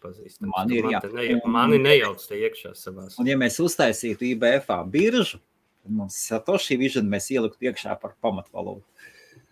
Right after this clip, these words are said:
Speaker 1: Nu, tur tā var darīt, <laughs> bet neviens jau tur netirgosies. Ā, nē, bet tur bija tas
Speaker 2: Jā.
Speaker 1: Ketlīns Longas, tas Twitterī, ko viņi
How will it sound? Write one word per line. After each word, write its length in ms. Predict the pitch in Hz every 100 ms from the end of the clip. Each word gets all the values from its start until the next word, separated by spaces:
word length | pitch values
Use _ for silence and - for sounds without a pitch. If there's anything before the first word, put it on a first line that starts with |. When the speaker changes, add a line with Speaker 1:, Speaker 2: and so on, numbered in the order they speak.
| - _ _ _ _ _ _ 120 _
Speaker 1:
Nu, 240 | 113 120 123
tur 160 | - 107 _
tā 160 | 117 113
var 180 | 107 107
darīt, 380 | 143 123 95
<laughs> 40 | 104
bet 200 | - 147
neviens 320 | 123 139 123
jau 80 | 110
tur 280 | 104 127 -
netirgosies. 880 | 139 - 107 - 104 - - - - - - - - - - - - - -
Ā, 160 | 95 117 120 120 117 - - _ _ - -
nē, 220 | 127 160
bet 160 | 127 -
tur 140 | 190
bija 140 | 151 123
tas 120 | 123
Speaker 2:
Jā. 120 | -
Speaker 1:
Ketlīns 360 | 185 202 107 98
Longas, 380 | 151 143 110 101
tas 220 | 104 -
Twitterī, 400 | 143 147 113 98
ko 180 | 95 107
viņi 240 | 98 87